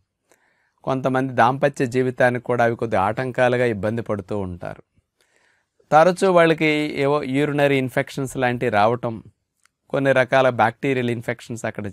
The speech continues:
చేరి, ఆ ఇన్ఫెక్షన్ క్రిముల కారణంగా అక్కడ బ్యాడ్ స్మెల్ వస్తూ ఉంటుంది. లోపల వేసుకునే ఇన్నర్స్ కూడా, లాగులకు కూడా కొంచెం,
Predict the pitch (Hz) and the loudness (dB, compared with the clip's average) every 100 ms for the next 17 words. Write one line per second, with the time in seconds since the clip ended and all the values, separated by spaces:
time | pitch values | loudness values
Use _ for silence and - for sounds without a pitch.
0 | - 104 110 98 _ _ _ _ _ _ | -6 -4 -4 -8 _ _ _ _ _ _
1 | _ - 135 127 135 156 175 - 185 175 | _ -10 -4 -2 -2 0 0 0 -6 -4
2 | - 151 151 147 127 127 160 180 180 170 | -4 -2 -2 -2 4 4 6 2 4 4
3 | 110 107 _ _ _ - 117 107 101 113 | 4 -2 _ _ _ -8 -4 -2 2 2
4 | 123 139 131 117 104 - 120 107 98 98 | 2 -4 -2 -2 -4 -8 -8 -8 -10 -12
5 | 87 - _ _ _ - 123 135 151 143 | -12 -16 _ _ _ 0 4 4 4 2
6 | 131 - 135 120 120 139 131 147 139 131 | 0 -2 -2 -2 0 0 -2 -4 -2 0
7 | 117 117 127 123 - 123 120 127 110 107 | 4 4 4 -2 -2 -2 -2 -2 -6 -8
8 | 95 | -10